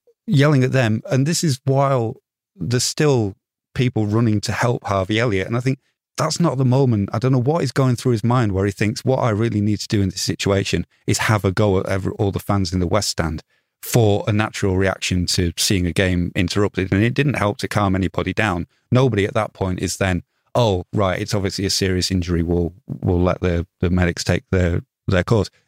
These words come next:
They're all having a go at Jurgen Klopp and wanting to fight him. And it's absolutely ridiculous. And then I don't know, all I could see on my little telly, because they weren't showing any replays of the thing, is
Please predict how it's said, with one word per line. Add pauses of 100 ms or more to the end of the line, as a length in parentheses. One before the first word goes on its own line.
They're
all
having
a
go
at
Jurgen
Klopp
and
wanting
to
fight
him. (320)
And
it's
absolutely (500)
ridiculous.
And
then
I
don't
know, (360)
all
I
could
see
on
my
little
telly,
because
they
weren't
showing
any
replays
of
the
thing,
is